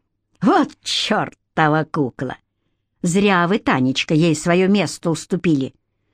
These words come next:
Начальник охраны опять достал платок,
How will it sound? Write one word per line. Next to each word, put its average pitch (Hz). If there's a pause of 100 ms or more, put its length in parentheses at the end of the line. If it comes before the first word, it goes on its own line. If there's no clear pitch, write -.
(420)
Начальник 156
охраны 180 (280)
опять 165
достал 151
платок, -